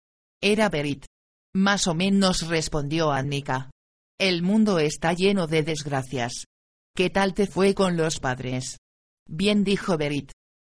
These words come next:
"Plantearon algunas objeciones al texto, pero nos pusimos de acuerdo en casi todo. Tenemos una fotografía de ellos,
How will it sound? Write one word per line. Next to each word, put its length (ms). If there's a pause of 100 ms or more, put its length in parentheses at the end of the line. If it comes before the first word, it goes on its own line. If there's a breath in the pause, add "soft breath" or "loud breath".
(120)
"Plantearon 680
algunas 580
objeciones 720
al 160
texto, 560 (240)
pero 240
nos 240
pusimos 640
de 120
acuerdo 520
en 160
casi 340
todo. 420 (480)
Tenemos 540
una 220
fotografía 800
de 180
ellos, 420